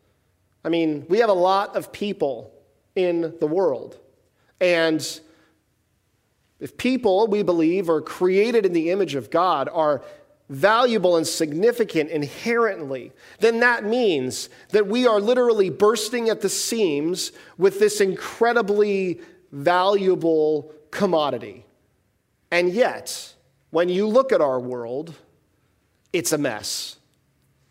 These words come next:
It's always been a mess. It's a disaster. And it doesn't seem like more people make it better either. Why is that? Well, because we live in a world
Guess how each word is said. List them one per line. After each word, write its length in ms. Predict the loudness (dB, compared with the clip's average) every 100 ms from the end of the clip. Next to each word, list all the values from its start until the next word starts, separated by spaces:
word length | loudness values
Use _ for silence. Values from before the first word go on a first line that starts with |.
| _ -10
It's 140 | -2
always 240 | -2 -2 -4
been 120 | -10
a 60 |
mess. 460 | -12 -14 -14 -16 -18 _ _ _ _ _ _ _ _ _
It's 80 | -8
a 40 |
disaster. 600 | -2 0 0 -2 -6 -14 -18 _ _ _ _ _ _ _ _ _ _ _ _ _ _ _ _ _ _ _
And 100 | -2
it 80 | 2
doesn't 280 | 2 2 -2
seem 200 | 0 2
like 220 | 2 2
more 260 | 4 4 4
people 360 | 0 0 2
make 240 | 2 2 0
it 260 | -4 -2
better 340 | 0 0 -4 -16 -20 _ _ _
either. 260 | -10 -10 -12 _ _ _ _ _ _ _ _ _ _ _ _ _ _ _ _
Why 260 | -8 0 2
is 240 | 4 2 -2
that? 420 | -8 -12 -20 -20 _ _ _
Well, 160 | 0 2
because 360 | 2 4 2
we 120 | 2 2
live 180 | 2
in 80 | 2
a 80 | 0
world 640 | 2 4 4 2 -2 -4